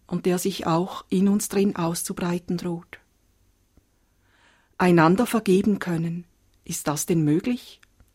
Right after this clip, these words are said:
Ja, wollen wir es überhaupt? Dann ist es nämlich vorbei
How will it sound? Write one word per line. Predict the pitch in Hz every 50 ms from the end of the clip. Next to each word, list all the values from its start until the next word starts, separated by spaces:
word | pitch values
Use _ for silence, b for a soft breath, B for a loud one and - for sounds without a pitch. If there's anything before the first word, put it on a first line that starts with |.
| _ B B B B B
Ja, | B - 185 170 - - _ _ -
wollen | - 156 151 165 190 247 285 302 262
wir | 208 170 165
es | 156 - -
überhaupt? | 156 - 143 147 165 151 147 147 _ - - - - _ _ _ _ _ _ _ _ _ _ _ _ _ _ _ _ _ _ _ -
Dann | - 185 190
ist | 190 175 170 -
es | 156 -
nämlich | 175 156 156 151 156 -
vorbei | - 170 147 147 151 143 147 185 240 269 247